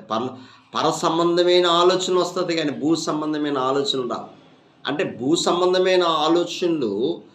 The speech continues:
మనకి తినడానికి బట్ట ఇస్తాడు, ఉండడానికి ఇల్లు ఇస్తాడు, అన్ని విషయంలో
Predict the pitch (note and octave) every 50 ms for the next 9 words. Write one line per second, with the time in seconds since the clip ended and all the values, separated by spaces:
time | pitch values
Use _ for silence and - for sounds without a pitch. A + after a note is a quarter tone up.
0 | _ _ _ _ _ _ _ _ - F#2+ G#2 A2+ B2+ A#2+ - - B2 A#2+ - A#2+
1 | A#2 A#2+ C3 C#3+ D3 D#3 D#3+ E3 E3 - E3+ E3+ C#3 A2 B2 B2 - - E3 E3
2 | D#3+ - - - E3 E3 E3 D#3+ E3+ E3+ E3 E3 - - _ _ _ - F2+ G#2+
3 | A#2+ C3+ D3 D3 D3+ D#3 D#3 D#3 D#3 C#3 A#2+ A#2 A#2 C3 D3+ E3 D#3 D#3 - -
4 | E3 E3 E3 E3 E3 E3+ E3+ E3+ - - - - - - - - - G2 A#2+ C3+
5 | D#3 E3+ G3 G#3 A3 G#3+ - - - A3 G#3+ G#3 G3+ F3+ D3 A2 - -